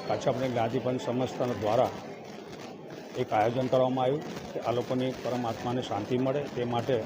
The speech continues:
આપણા, અ, કથાકાર અતુલભાઈ પુરોહિત સાહેબ દ્વારા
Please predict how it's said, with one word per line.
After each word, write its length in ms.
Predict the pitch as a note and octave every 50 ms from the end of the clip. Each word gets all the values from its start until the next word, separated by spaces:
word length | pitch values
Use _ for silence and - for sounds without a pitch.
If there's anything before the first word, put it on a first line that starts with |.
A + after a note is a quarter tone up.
| - G#2+
આપણા, 280 | G#2+ A#2+ B2 A#2+ A2 G2+ - - - A2+ A2+ G#2+ A2+ A2+ - - - F#3+ - - - - - - A2+
અ, 220 | A2+ A2 A2 G#2+ G#2+ A2 - - - - - - - - - - - - - - -
કથાકાર 480 | - A#2+ - B2 C3 B2 B2+ B2+ B2+ A2+ A2+ - - - - - - - - - - - - - - - A2+ - - - - - - - - - - - - - - - - - - - - - D#3 - - - - - - - - - -
અતુલભાઈ 340 | B2 A#2 C3 B2 A#2+ B2+ B2+
પુરોહિત 340 | A2 A#2 A#2 A#2+ B2 B2 A#2
સાહેબ 240 | - - A#2+ A#2+ A#2
દ્વારા 340 | A2+ B2 B2 B2+ A#2 G#2